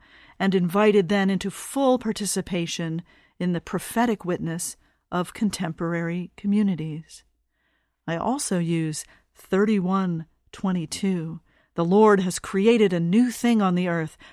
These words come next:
Female surrounds warrior male." Really perplexing and mysterious verse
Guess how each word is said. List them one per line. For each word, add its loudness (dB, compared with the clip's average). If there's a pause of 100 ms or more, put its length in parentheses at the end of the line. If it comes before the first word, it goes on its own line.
Female 2
surrounds 0 (260)
warrior 0
male." -4 (440)
Really 2
perplexing -2
and 0
mysterious 0
verse -2